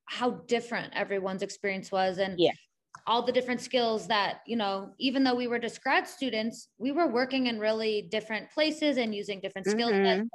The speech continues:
Speaker 1: that, that actually excited me. I'm like, "Oh, there's so much I could do with these skills."
Speaker 2: Yeah, that was actually my favorite class, my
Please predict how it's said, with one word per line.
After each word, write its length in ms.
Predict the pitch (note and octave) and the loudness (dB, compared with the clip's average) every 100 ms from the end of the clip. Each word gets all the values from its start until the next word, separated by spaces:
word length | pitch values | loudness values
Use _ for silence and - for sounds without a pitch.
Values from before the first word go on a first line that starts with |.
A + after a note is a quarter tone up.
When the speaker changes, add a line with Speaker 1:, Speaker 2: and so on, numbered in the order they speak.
| - | -2
Speaker 1:
that, 140 | A3 - - | -2 0 0
that 140 | A#3 | 0
actually 300 | B3+ - B3 | 0 2 0
excited 520 | - - F3+ F3+ F3 | 0 -4 -2 -2 -4
me. 140 | E3 E3+ | -8 -8
I'm 120 | F3 | -4
like, 140 | G#3 - | -4 0
"Oh, 140 | F#4+ | 2
there's 200 | A3 G#3+ | 2 -2
so 120 | D#4 | -2
much 160 | C#4 - - _ - - - | -2 -2 -12 _ -20 -12 -6
I 80 | F#3 | -6
could 180 | G3 | -6
do 320 | F3+ D#3+ D3+ - _ - _ | -4 -6 -6 -12 _ -20 _
with 100 | F#3+ | -8
these 160 | F#3 F3+ | -6 2
skills." 140 | C4+ | 6
Speaker 2:
Yeah, 320 | D#4+ G#3+ F#3+ G3 _ _ _ _ | 8 8 6 2 _ _ _ _
that 160 | G#3+ D4+ | 2 4
was 100 | E4 | 6
actually 380 | G#3+ A#3 A3+ G#3 | 4 2 -2 -4
my 80 | G#3 | -4
favorite 360 | F#3+ F#3 F3+ | -2 -2 -4
class, 400 | - F3+ F#3 F#3 | -4 -2 -2 -4
my 140 | F#3+ | -6